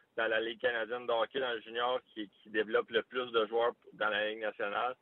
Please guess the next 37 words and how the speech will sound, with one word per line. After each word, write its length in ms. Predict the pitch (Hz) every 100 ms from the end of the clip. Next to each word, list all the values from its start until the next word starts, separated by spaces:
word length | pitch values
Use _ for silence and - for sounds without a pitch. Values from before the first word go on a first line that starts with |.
| _ _ _ _ -
Euh, 600 | 107 104 104 101 101 101
il, 600 | 101 98 98 95 98 98
il 40 | 107
est 80 |
vraiment 500 | 104 110 117 123 120 110
prêt, 300 | 113 120 131 - 113
euh, 160 | 104
il 500 | 101 104 101 101 98 -
est 60 | 82
en 160 | 104
forme 260 | - 127 123 117
physiquement, 640 | 104 - - 120 123 127 123
il, 600 | 110 104 101 98 95 104
il 80 | 101
veut 380 | 117 127 127 123
réussir, 520 | 117 113 104 123 123
il 300 | 131 113 107
fait 140 | 113 -
tout 140 | - 131
ça 120 | 135
possible 520 | 117 113 113 - 131
dans 140 | 123 107
sa 100 | 107
préparation 640 | 117 110 110 104 104 127
pour 120 | -
avoir 200 | 107 110
du 80 | 101
succès. 400 | - - - 123 - - - - - -
Que 260 | 107 104 104
seulement, 280 | 117 123 135
je 60 | 120
le 80 | 107
vois 200 | 127 143
comme 200 | 156 135
mon 240 | 123 117
futur 320 | - - 135
cap-, 180 | 135 113